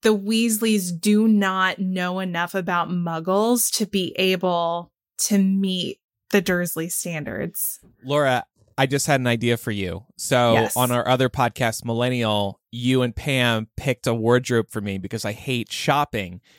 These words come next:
Speaker 1: Yes.
Speaker 2: You can go wherever you want online, asos, H and M, whatever, and find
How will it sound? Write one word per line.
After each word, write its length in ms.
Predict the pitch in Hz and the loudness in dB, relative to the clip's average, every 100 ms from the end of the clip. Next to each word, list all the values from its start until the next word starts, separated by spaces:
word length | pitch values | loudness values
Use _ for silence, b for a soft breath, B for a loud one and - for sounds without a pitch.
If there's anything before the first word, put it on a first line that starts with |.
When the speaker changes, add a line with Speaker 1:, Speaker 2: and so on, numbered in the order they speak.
| - | -2
Speaker 1:
Yes. 280 | 202 160 | 0 0
Speaker 2:
You 560 | 143 185 165 135 131 139 - - | 2 4 4 4 2 -2 -10 -10
can 260 | 160 147 | -8 -8
go 720 | 139 156 175 139 127 123 135 - - | 0 2 4 4 4 2 -2 -8 -6
wherever 400 | 143 147 151 165 | 0 2 4 2
you 140 | 160 | 0
want 240 | 147 156 147 | 0 0 -2
online, 580 | 139 139 147 143 127 131 | -4 -2 -2 0 -2 -2
asos, 800 | 135 143 - 147 139 - - - | -2 -2 0 0 0 -2 -8 -6
H 240 | 143 - | -6 -6
and 80 | 143 | -6
M, 140 | 131 | -4
whatever, 460 | 131 135 160 156 135 | -2 0 0 0 -2
and 140 | 135 135 | -4 -10
find 400 | - 147 147 | -4 -2 -2